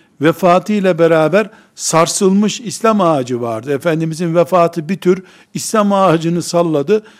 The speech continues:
Bir sürü münafık yürekli döküldü gittiler. İrtidat ettiler.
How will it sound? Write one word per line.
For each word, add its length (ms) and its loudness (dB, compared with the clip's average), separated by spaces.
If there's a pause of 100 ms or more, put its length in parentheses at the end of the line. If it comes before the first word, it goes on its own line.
(180)
Bir 140 0
sürü 280 -6
münafık 580 0
yürekli 560 -2 (300)
döküldü 420 2
gittiler. 540 0 (1400)
İrtidat 560 4
ettiler. 500 0